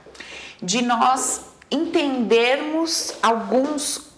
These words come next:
conceitos no sentido de, ah, vida e como que, como que eu me comporto diante da vida. Então, pra gente, é, trazer de uma forma mais clara, eu vou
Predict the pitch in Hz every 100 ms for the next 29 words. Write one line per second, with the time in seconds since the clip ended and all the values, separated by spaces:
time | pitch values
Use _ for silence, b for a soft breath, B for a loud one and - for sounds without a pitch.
0 | - 240 220 - - 170 190 233 262 220
1 | 240 247 262 233 226 262 269 294 269 165
2 | 180 254 - B B B B B B 202
3 | 190 175 170 226 247 226 233 269 285 220
4 | 233 - 285 277 277 - 214 - - -
5 | 247 269 - 247 262 320 302 247 247 214
6 | - 208 214 214 196 208 214 175 - -
7 | - - 330 339 B B B - _ -
8 | 269 269 285 339 - 302 - 233 226 -
9 | 240 226 247 247 240 233 220 196 190 -
10 | 226 220 160 180 - 214 214 233